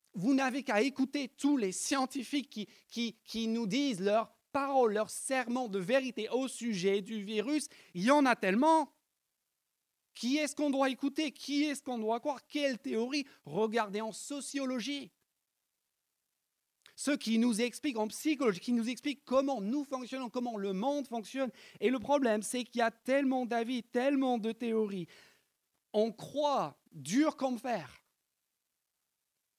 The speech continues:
à la science, à la sociologie, à la psychologie,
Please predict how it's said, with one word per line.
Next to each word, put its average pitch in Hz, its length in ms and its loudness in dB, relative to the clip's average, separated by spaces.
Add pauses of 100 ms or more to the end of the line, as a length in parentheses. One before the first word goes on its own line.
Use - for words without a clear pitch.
(180)
à 262 140 2
la 262 140 4
science, 170 560 -4
à 269 160 2
la 269 160 4
sociologie, 196 680 -4 (100)
à 269 160 0
la 269 160 0
psychologie, 185 680 -4